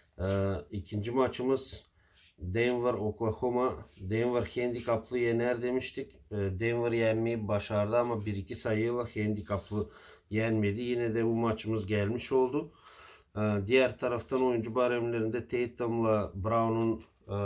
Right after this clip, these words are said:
Boston maçında üst baremleri geldi ve diğer tarafta yok için geldi. Üçüncü maçımız Portland, Cleveland, Portland yener demiştik.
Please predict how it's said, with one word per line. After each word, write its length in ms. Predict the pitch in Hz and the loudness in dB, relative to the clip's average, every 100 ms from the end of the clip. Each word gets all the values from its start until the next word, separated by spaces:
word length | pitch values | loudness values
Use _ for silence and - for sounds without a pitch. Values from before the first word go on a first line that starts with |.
| 98 95 90 - _ _ _ _ | -2 -2 -6 -14 _ _ _ _
Boston 400 | 101 113 - 113 | -4 -4 -2 0
maçında 500 | 110 107 - 104 110 | 0 0 -2 2 2
üst 340 | 107 110 - 101 | 2 -2 -4 0
baremleri 600 | 107 107 104 101 107 110 | 2 4 2 2 2 2
geldi 400 | 110 98 104 131 | 2 2 2 2
ve 180 | 120 | 2
diğer 280 | 117 117 110 | 0 0 0
tarafta 340 | 120 107 107 113 | 0 -2 0 0
yok 260 | 113 113 | 0 0
için 260 | - - 107 | -6 -4 0
geldi. 440 | 101 92 104 180 - - - - - - _ - - _ _ - - - - | 2 0 2 0 -2 -14 -16 -20 -20 -20 _ -20 -20 _ _ -20 -20 -20 -8
Üçüncü 380 | 107 120 120 139 | -6 -2 0 2
maçımız 600 | 143 - 135 143 - - _ | 2 2 0 0 -2 -12 _
Portland, 560 | 123 139 143 131 123 113 - | 0 2 2 2 2 0 0
Cleveland, 380 | 131 131 127 113 | 2 4 2 0
Portland 560 | - 120 113 117 113 - | -2 -2 0 -2 -2 0
yener 420 | 110 110 117 117 | 0 2 0 0
demiştik. 540 | 131 135 - 147 - | 0 0 -4 -10 -12